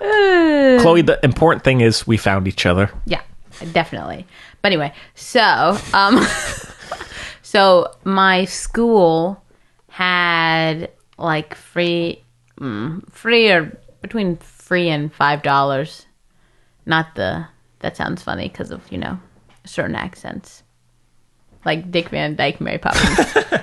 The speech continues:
Speaker 2: <laughs>
Speaker 1: Free for five. No, but anyway, free five. So I don't remember. But they showed Obvious Child, and I was like, "Oh my gosh, I really wanted to see this before, and I couldn't because I'm stuck here. Oh my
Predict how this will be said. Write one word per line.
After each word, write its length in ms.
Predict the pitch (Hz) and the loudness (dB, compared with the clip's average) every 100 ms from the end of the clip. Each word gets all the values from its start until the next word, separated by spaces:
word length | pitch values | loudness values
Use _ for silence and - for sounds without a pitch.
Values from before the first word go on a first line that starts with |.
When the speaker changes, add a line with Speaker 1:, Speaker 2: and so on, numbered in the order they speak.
| - | -8
Speaker 2:
<laughs> 20 | - - - | -20 -20 -2
Speaker 1:
Free 300 | 254 247 240 | 2 4 2
for 320 | - 220 220 | 2 4 4
five. 640 | 220 214 190 180 208 247 - - | 4 4 4 4 4 0 -10 -6
No, 200 | 175 - - | -4 -4 -2
but 140 | - - | -2 0
anyway, 300 | 147 - 196 - | -4 -4 -8 -12
free 440 | - - 214 202 202 | -20 -4 2 2 2
five. 260 | 175 185 - - | 2 0 -4 -10
So 140 | - 208 | 0 2
I 40 | |
don't 80 | 208 | 2
remember. 180 | 165 - - | 0 -4 -4
But 100 | 208 | 2
they 80 | 240 | 2
showed 320 | 226 240 254 - 170 | 4 4 2 2 0
Obvious 340 | 180 226 220 | 0 0 -2
Child, 380 | - 156 160 165 | -2 0 2 2
and 60 | 165 | 0
I 40 | |
was 140 | 165 | 0
like, 160 | 165 165 | -4 -4
"Oh 60 | 170 | -4
my 160 | 185 | -4
gosh, 420 | 185 214 208 - | -2 0 0 -4
I 40 | 170 | -6
really 200 | 170 170 | -4 -2
wanted 320 | 180 185 196 | -4 -6 -8
to 100 | 208 | -10
see 300 | - 233 247 | -8 -6 -4
this 240 | 240 233 | -4 -6
before, 420 | - 247 - 233 233 | -8 -12 -6 -4 -2
and 120 | 208 | -2
I 60 | |
couldn't 360 | 185 - 240 247 | -6 -4 -2 -2
because 180 | 220 185 | -4 -4
I'm 120 | 170 | -6
stuck 420 | - - 214 220 | -6 -4 -2 -2
here. 280 | - 226 220 | -6 -6 -4
Oh 20 | |
my 160 | 208 | -2